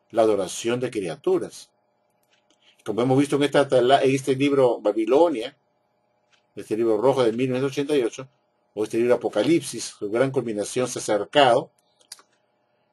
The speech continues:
este, la Watchtower estaba, pues, este, inmersa en Babilonia la Grande, promoviendo la adoración de criaturas,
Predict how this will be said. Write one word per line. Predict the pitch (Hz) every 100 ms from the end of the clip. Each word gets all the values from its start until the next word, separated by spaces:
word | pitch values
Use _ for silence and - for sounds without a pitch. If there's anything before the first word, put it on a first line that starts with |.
| _
este, | 127 117 - 120 113 107 107 - _ _ _
la | 113 113
Watchtower | 117 156 165 - 190 220 120 98 - _
estaba, | - - 156 180 151 107 - _ - - -
pues, | 147 165 - - -
este, | - - 110 104 101 98 92 - _ _ _ _ _ _ _
inmersa | 113 139 175 - 139 127 -
en | - 113
Babilonia | 113 131 143
la | 135
Grande, | 135 139 147 165
promoviendo | 151 143 127 123 151 180 165
la |
adoración | 120 107 135
de | 135
criaturas, | 110 123 117 127